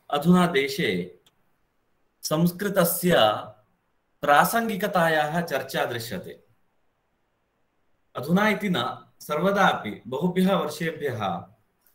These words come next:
प्रासङ्गिकतायाः चर्चा, एवं संस्कृतं विज्ञानम्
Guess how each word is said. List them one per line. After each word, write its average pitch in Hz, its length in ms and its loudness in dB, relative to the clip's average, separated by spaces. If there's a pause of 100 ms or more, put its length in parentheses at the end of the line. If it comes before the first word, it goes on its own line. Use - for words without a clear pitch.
(280)
प्रासङ्गिकतायाः 175 1080 2
चर्चा, 123 760 -2 (560)
एवं 190 480 0 (720)
संस्कृतं 214 680 -2
विज्ञानम् 190 840 0